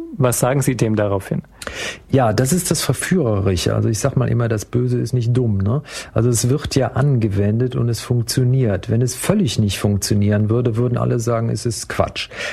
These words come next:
Speaker 2: Aber es ist im Grunde wie eine Verlockung. Also es ist wie der Apfel im Paradies. Man kann ihn essen, aber die Wirkungen sind dann klar, ne? Also es ist im Grunde genommen eine Möglichkeit, aber eine verführerische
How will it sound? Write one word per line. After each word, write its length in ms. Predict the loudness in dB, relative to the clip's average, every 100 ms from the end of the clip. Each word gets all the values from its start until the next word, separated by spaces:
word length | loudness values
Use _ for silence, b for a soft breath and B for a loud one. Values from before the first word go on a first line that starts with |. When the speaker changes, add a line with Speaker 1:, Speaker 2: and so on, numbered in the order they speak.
| B
Speaker 2:
Aber 180 | 0 2
es 140 | 2
ist 120 | 0
im 100 | 0
Grunde 520 | 2 2 2 2 2 0
wie 80 | 2
eine 140 | 0
Verlockung. 760 | 0 0 0 -2 -2 -2 -2 -6 B B -4
Also 180 | 0 2
es 140 | 0
ist 60 | 0
wie 100 | 2
der 280 | 2 2 0
Apfel 340 | -2 0 0
im 140 | 2
Paradies. 760 | 2 2 2 2 2 2 0 0
Man 220 | 0 0
kann 240 | 0 0 2
ihn 180 | 0
essen, 560 | 0 -2 0 0 0 2
aber 240 | 0 0
die 220 | 0 2 0
Wirkungen 420 | 0 0 0 0
sind 220 | -2 0
dann 180 | 0 0
klar, 320 | 0 0 2
ne? 220 | 2 0 B B B B
Also 140 | 0 0
es 60 | 2
ist 80 |
im 100 | 2
Grunde 300 | 2 2 4
genommen 340 | 2 2 2 2
eine 100 | 2
Möglichkeit, 1080 | 2 2 0 -2 -4 -2 0 2 0 -4 B B -6
aber 260 | -2 0 2
eine 440 | 2 2 2 2
verführerische 1200 | 0 -2 -2 0 2 2 2 0 -2 0 0 0